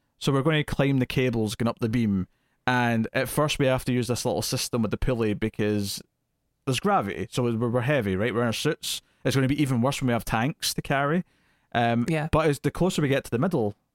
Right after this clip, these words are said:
Speaker 1: it starts to get very
Speaker 2: Easier.
Speaker 1: yeah,
Speaker 2: Yeah.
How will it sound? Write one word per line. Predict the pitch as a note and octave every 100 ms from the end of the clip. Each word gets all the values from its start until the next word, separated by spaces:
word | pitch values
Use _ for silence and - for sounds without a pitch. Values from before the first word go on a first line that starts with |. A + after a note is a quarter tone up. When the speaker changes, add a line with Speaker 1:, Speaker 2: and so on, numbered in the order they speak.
| _ _ _
Speaker 1:
it | B2
starts | - B2 -
to |
get | A#2 F#2
very | A#2 G#2+ G#2 G2+ - _ _ _ _ _ _ _ _ - _
Speaker 2:
Easier. | - B3+ - -
Speaker 1:
yeah, | B3 A#2
Speaker 2:
Yeah. | -